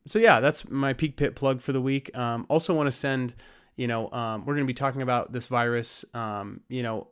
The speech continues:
n-, not in the sense of, like, research or anything like that, just, you know, in the same vein as the last episode, um, but, uh, from a different perspective, like, what can we do spiritually to really have resolve and perseverance during this difficult time?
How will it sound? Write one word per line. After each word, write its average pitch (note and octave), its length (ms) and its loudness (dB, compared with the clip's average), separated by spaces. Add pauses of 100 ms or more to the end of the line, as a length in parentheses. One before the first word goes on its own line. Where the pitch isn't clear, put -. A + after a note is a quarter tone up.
n-, C3 360 -4
not D#3+ 200 6
in D3 60 0
the C#3 60 0
sense C3 300 -2
of, A#2+ 140 -6
like, A2+ 160 -6
research A#2+ 440 -4
or B2 60 -2
anything A#2 300 -6
like A2 180 -6
that, A2+ 280 -2
just, - 300 -8 (120)
you B2 100 -4
know, A2 100 -4
in A2+ 60 -4
the A#2+ 80 -4
same C3 340 0
vein A#2 280 -2
as G#2+ 100 -8
the G#2+ 80 -4
last G#2+ 300 -6
episode, G#2+ 560 -6 (540)
um, G#2 540 -4 (360)
but, A#2 400 -2
uh, A#2+ 240 -6
from B2 240 -4
a A#2+ 40 -2
different C3+ 280 -2
perspective, A2+ 540 -6
like, G#2+ 160 -6
what C3 140 0
can C3+ 140 -6
we B2 100 -2
do A2+ 260 -6
spiritually A2 680 -6
to A2 140 -12
really G#2+ 480 -8 (400)
have A#2+ 400 2
resolve A2+ 500 -2
and A2 100 -6
perseverance A2 680 -8
during B2+ 220 -2
this B2+ 120 -6
difficult C3+ 420 -6
time? C#3+ 320 -4